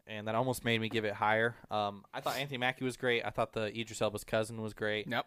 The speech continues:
Speaker 1: Um,
Speaker 2: <laughs>
Speaker 1: I thought their chemistry together was really good, too.
Speaker 2: Oh, yeah, no, they worked
Speaker 1: Um,
Speaker 2: well on screen together. Anthony Mackie being confident and cocky and the other guy kind of being the rookie, as he's called.
Speaker 1: Yeah. And, I mean, I'm reading things on Rotten Tomatoes that say, like,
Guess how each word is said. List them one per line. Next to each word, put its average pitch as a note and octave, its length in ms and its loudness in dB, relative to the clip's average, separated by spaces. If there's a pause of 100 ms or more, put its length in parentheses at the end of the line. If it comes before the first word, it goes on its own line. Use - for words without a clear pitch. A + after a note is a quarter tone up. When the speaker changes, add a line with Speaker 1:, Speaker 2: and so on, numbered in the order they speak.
(140)
Speaker 1:
Um, G#2+ 400 6 (260)
Speaker 2:
<laughs> - 260 -12
Speaker 1:
I D#3+ 100 6
thought F#3+ 180 12
their D#3+ 80 8
chemistry F3+ 400 8
together A#2+ 340 6
was G#2+ 200 0
really A2 220 2
good, G#2 260 0
too. C#3+ 280 0 (100)
Speaker 2:
Oh, C4+ 100 8
yeah, A3+ 180 10
no, D#3 140 8
they F3+ 60 10
worked F#3 200 8
Speaker 1:
Um, E3+ 40 2
Speaker 2:
well F3+ 140 10
on D3 100 6
screen D#3+ 200 2
together. A#2+ 260 4
Anthony B2+ 300 2
Mackie A#2+ 240 4
being A#2+ 180 0
confident A#2 640 0
and A#2 100 -8
cocky A#2 460 0
and A2 100 -4
the A2 80 0
other A2 140 0
guy A2 140 2
kind A2+ 220 -2
of G#2+ 60 -6
being A2 380 -4 (240)
the C#3 160 0
rookie, C#3 380 8
as A#2+ 120 2
he's A#2 120 -4
called. G#2 280 -4 (180)
Speaker 1:
Yeah. A#2 260 2 (380)
And, - 80 -4
I D3 40 4
mean, E3 120 4
I'm E3 100 6
reading D#3 240 8
things C#3 280 2
on A#2 160 2
Rotten A2 200 6
Tomatoes G#2+ 440 -2
that G#2 180 -2
say, G2+ 200 -4
like, G2 180 -8